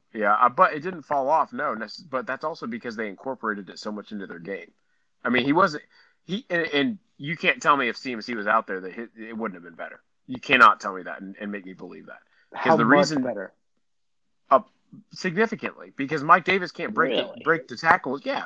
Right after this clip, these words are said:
Speaker 1: Mike Davis can't do what C M C does in the open field. Mike Davis was a bowling ball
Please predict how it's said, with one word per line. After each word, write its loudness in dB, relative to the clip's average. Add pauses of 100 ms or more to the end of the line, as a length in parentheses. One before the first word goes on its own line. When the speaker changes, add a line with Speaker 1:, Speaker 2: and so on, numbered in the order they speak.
Speaker 1:
Mike 4
Davis -4
can't -8
do -6
what -6
C -10
M -8
C -6
does -6
in -14
the -12
open -14
field. -20 (580)
Mike 4
Davis 0
was -8
a -8
bowling -4
ball -4